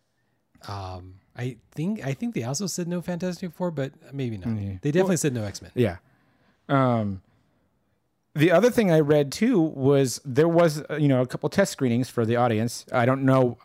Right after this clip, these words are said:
Speaker 2: I mean, I get why, but I don't know why you need to test screen this movie 'cause everybody's hyped for it. It's gonna do well.
Speaker 1: It's a billion-dollar movie.
Speaker 2: Uh, yeah.
Speaker 1: You have to do a lot of
Speaker 2: <laughs>
Speaker 1: testing.
Speaker 2: That's, that's true. That's true. Um, and there was multiple people saying that they couldn't believe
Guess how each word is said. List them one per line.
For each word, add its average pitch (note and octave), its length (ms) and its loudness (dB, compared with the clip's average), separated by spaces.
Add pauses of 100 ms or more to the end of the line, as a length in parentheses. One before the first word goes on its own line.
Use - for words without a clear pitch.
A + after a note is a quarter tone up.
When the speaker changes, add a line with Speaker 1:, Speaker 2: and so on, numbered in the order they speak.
Speaker 2:
I C3+ 40 -8
mean, A#2 160 -6
I C3 80 0
get D#3 280 0
why, G#2+ 360 0
but B2+ 140 -2
I A#2 60 -2
don't A#2+ 160 0
know A2 100 0
why G#2+ 120 0
you G#2+ 100 -2
need A2 120 -4
to G#2+ 60 -4
test G#2+ 220 -6
screen G#2 220 -6
this G#2+ 180 -6
movie B2 260 -2
'cause G#2+ 160 -6
everybody's G#2+ 380 -2
hyped A#2 200 -2
for B2 240 -2
it. B2+ 120 -2
It's A#2+ 100 -6
gonna C3 200 0
do G#2 120 0
well. G2+ 260 -4 (260)
Speaker 1:
It's - 80 -10
a D3 40 -6
billion-dollar C#3 480 0
movie. B2 380 -2
Speaker 2:
Uh, A#2+ 40 -2
yeah. G#2+ 360 0
Speaker 1:
You E3+ 140 8
have D#3+ 120 0
to C3+ 80 -8
do A#2 100 -4
a G2 60 -8 (100)
lot G2+ 220 -8
of A#2 80 -10
Speaker 2:
<laughs> - 80 -8
Speaker 1:
testing. A#2 200 -6
Speaker 2:
That's, C#3 200 2
that's D3+ 240 4
true. A2+ 300 -6
That's C3 160 0
true. G#2 220 -4 (500)
Um, C3 480 2
and C#3 340 2
there C#3+ 220 4
was C3+ 380 2 (100)
multiple C3+ 720 0
people G#2 480 -4
saying A#2 640 -2 (260)
that A#2 460 -2
they B2+ 140 2
couldn't D3 400 -2
believe B2+ 720 0